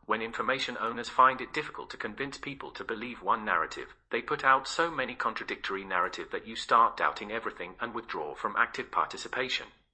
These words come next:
Information has gotten you again. Every now and then information will get us, and make us believe into something which wasn't true or make us behave in a manner uncharacteristic of us.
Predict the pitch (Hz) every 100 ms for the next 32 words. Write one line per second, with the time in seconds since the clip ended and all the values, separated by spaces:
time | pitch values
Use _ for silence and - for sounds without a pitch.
0 | _ _ _ _ _ _ _ 170 175 165
1 | 180 - 131 139 - 117 - 113 123 123
2 | 139 101 - _ _ _ _ _ _ _
3 | _ _ _ - 156 165 160 123 113 98
4 | 98 113 110 107 98 95 98 95 90 92
5 | 98 - - - - _ 107 107 131 -
6 | 143 - 127 131 135 127 139 - 139 135
7 | 131 131 135 135 135 143 - 156 110 113
8 | 113 127 127 120 - 104 101 87 95 113
9 | 131 139 139 113 120 123 127 - 80 -
10 | - - - - -